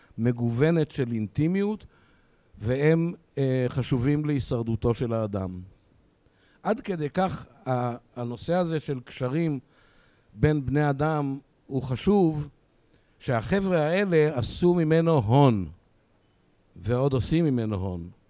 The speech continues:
בגלל שכל מה שהחבר'ה האלה מוכרים, זה אמצעים של קשר, ואם אנחנו מסתכלים על עצמנו, או מסתכלים על אנשים ברחוב היום,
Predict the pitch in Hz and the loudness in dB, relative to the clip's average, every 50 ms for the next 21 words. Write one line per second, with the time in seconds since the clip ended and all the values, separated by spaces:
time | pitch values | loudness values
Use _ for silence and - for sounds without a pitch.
0 | _ _ _ _ _ _ _ _ _ _ _ _ _ _ - 120 127 120 - - | _ _ _ _ _ _ _ _ _ _ _ _ _ _ -8 -6 -6 -4 -4 -6
1 | 143 127 - _ _ _ _ _ _ _ - 170 208 214 214 202 196 185 185 185 | -6 -6 -8 _ _ _ _ _ _ _ 4 4 6 6 4 2 2 0 0 -2
2 | 180 - - 170 147 123 156 175 165 156 156 151 151 151 147 147 135 123 117 - | -2 0 0 -2 -2 -2 -4 -6 -4 -2 -2 0 0 0 0 0 -2 -2 -4 -4
3 | 127 135 160 180 196 202 196 185 - _ _ _ _ _ _ _ _ _ _ _ | -2 0 0 0 0 -2 -4 -8 -12 _ _ _ _ _ _ _ _ _ _ _
4 | _ _ _ _ _ _ _ - 101 107 147 143 143 139 135 - 143 135 151 160 | _ _ _ _ _ _ _ -10 -2 0 0 2 2 0 2 2 2 2 2 0
5 | 151 160 147 139 - - 135 135 - - 120 107 107 104 107 113 120 120 120 123 | 0 -2 -2 -2 -2 -2 -2 -2 0 0 0 0 0 0 -2 -2 -2 -2 -4 -4
6 | 131 131 - 135 131 123 - - 131 - 143 156 170 175 165 156 139 - _ _ | -4 -4 -4 -4 -4 -4 -4 -6 -6 -2 2 2 4 4 2 0 -2 -6 _ _
7 | _ _ - _ _ _ - 127 127 117 - - - - 135 151 165 170 151 131 | _ _ -20 _ _ _ -4 -2 -2 -2 -4 -6 -6 -2 0 2 2 2 2 0
8 | 113 107 107 113 110 - 127 - - 151 160 165 160 151 143 135 - - 156 160 | 0 -2 -2 -4 -6 -8 -10 -8 -6 -4 -2 0 0 0 -2 -2 -4 -4 -4 -2
9 | 156 143 135 120 101 120 156 156 151 139 127 120 120 117 123 | -2 -2 -4 -4 -2 -2 -2 0 0 0 0 0 0 -2 -2